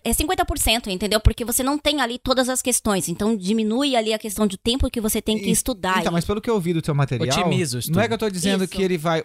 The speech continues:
Speaker 2: a-, ajudar, exatamente, ele vai deixar aquilo mais dinâmico, mais easy pra pessoa entender.
Speaker 1: Exato.
Speaker 2: Certo?
Speaker 1: Aham.
Speaker 2: Quando é mais simples de você ver e enten-, de você ler aquilo ali,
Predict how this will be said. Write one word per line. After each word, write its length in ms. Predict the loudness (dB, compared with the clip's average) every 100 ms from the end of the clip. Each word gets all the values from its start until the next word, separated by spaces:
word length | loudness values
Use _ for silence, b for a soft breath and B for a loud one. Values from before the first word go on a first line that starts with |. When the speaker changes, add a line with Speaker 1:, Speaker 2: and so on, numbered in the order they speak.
| -2
Speaker 2:
a-, 240 | -2 2 0
ajudar, 340 | 0 0 0
exatamente, 640 | 0 0 0 0 0 -2
ele 120 | -2 0
vai 80 |
deixar 200 | 0 0 0
aquilo 180 | -2
mais 220 | -2 0 0
dinâmico, 480 | 0 0 0 -4 -10 B B B -6
mais 440 | -4 0 0 -2 -4
easy 320 | -2 0 0
pra 140 | 0
pessoa 300 | 0 0 0
entender. 480 | 0 0 0 2 0 -2
Speaker 1:
Exato. 560 | -4 0 0 0 -4 -4 -8
Speaker 2:
Certo? 420 | -2 0 0 -2
Speaker 1:
Aham. 360 | -4 -4 -6 -2
Speaker 2:
Quando 180 | 0 0
é 40 |
mais 240 | -2 0
simples 460 | 0 0 -4 -2 -2
de 60 | 0
você 360 | 0 2 0
ver 340 | 0 0 0 2
e 80 | 0
enten-, 420 | 0 0 0 -2
de 300 | -8 -6 -2
você 320 | 0 0 2
ler 280 | 0 0 0
aquilo 280 | -2 -2 0
ali, 480 | 0 0 0 -2